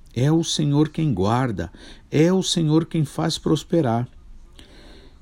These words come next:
E eles então disseram, "Vimos claramente que o Senhor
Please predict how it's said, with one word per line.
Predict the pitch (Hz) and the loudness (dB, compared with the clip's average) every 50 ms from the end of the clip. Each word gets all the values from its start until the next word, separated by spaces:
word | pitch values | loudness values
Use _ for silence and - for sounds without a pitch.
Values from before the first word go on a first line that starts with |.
| - - - | -18 -10 -4
E | 82 95 110 | 0 2 2
eles | 127 139 147 131 127 | 4 2 2 0 0
então | 120 117 117 104 - 117 117 110 104 - 131 147 160 | 0 0 0 0 -2 -2 -4 -2 0 0 0 2 2
disseram, | 175 165 - - 127 107 104 95 | 0 -2 -2 -2 0 0 0 -2
"Vimos | 85 - - 95 110 147 180 190 170 135 110 101 98 - - | -4 -6 -4 0 2 4 4 4 4 2 0 0 -2 -4 -8
claramente | - - - 120 113 127 151 175 190 196 190 190 185 156 113 101 101 98 101 104 117 135 147 139 - - - - 95 92 - - | -10 -8 -6 -4 -2 0 0 0 0 0 0 0 0 0 0 0 2 2 2 2 2 2 2 0 -2 -4 -6 -4 -4 -4 -4 -6
que | - - 107 104 110 | -4 0 2 2 4
o | 117 151 208 240 269 | 4 4 4 2 2
Senhor | 262 - - - - - 202 185 156 135 127 127 127 117 104 90 69 | 0 -2 -4 -2 0 0 2 2 2 4 4 4 4 4 2 0 -4